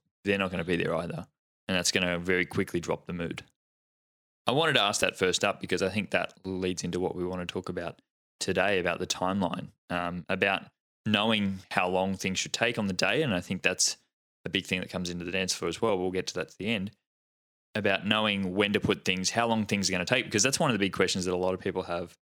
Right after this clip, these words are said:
when they start planning their wedding is how long will things take? Um,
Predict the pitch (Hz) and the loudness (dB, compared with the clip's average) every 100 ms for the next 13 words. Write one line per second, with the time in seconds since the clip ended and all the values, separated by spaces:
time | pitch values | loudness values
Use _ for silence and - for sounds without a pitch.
0 | _ _ _ 101 95 90 92 87 - 95 | _ _ _ 0 2 2 2 0 -2 0
1 | 98 98 87 85 87 87 - 110 107 101 | 0 0 0 0 -2 -4 -2 0 2 2
2 | 95 90 90 92 87 - - - - _ | 0 0 -2 -4 -6 -6 -6 -8 -10 _
3 | _ _ _ _ - 87 87 87 | _ _ _ _ -6 -4 -4 -6